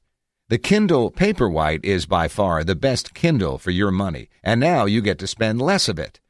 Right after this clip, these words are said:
Buy the Amazon Kindle Paperwhite six-inch Wi-Fi e-reader for one hundred bucks. Do you need a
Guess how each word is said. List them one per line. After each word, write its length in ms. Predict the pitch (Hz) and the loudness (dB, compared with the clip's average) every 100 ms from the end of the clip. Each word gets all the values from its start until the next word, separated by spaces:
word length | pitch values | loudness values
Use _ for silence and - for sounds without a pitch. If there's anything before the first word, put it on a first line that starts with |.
| _ | _
Buy 300 | 87 147 170 | -2 2 2
the 160 | 120 110 | 2 2
Amazon 560 | 131 143 110 117 107 92 | 2 2 2 2 2 2
Kindle 360 | 156 156 120 | 2 2 2
Paperwhite 640 | - 120 110 95 87 87 | 2 2 2 0 0 0
six-inch 540 | - 160 165 - 113 104 | -2 -2 -4 -2 -2 -2
Wi-Fi 680 | 76 95 117 110 101 95 | -2 0 0 0 0 0
e-reader 640 | 90 165 160 98 85 85 - | 0 0 2 2 0 -2 -4
for 180 | - 92 | -6 -6
one 320 | 78 87 156 | -4 0 0
hundred 300 | 123 113 80 | 2 0 -2
bucks. 440 | 62 53 - - - _ _ _ _ _ | -6 -8 -12 -20 -20 _ _ _ _ _
Do 80 | 127 | 0
you 60 | 135 | 4
need 180 | 135 | 4
a 140 | 120 | 4